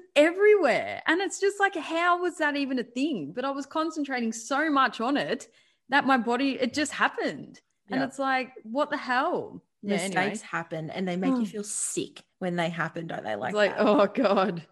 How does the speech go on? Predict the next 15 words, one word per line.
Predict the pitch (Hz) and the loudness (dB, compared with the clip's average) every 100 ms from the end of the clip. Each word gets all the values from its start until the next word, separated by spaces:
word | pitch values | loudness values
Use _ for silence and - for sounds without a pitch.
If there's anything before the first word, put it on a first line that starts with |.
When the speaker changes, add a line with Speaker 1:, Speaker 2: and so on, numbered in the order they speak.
| - | -2
Speaker 1:
Yeah. | 202 196 | 4 6
Speaker 2:
I'll | 190 | 6
tell | 208 196 | 4 2
you, | 202 - | 2 0
I'll | 185 | -4
tell | 185 180 | 0 0
you | 190 | 0
a | 196 | -2
story. | - 170 160 160 220 | -4 -2 -2 -2 -2
When | 262 196 | 0 0
I | 190 | 0
used | 196 202 202 | 0 0 -2
to | |
work, | 180 170 170 170 | 0 2 2 0
um, | 180 175 170 | -2 -2 -2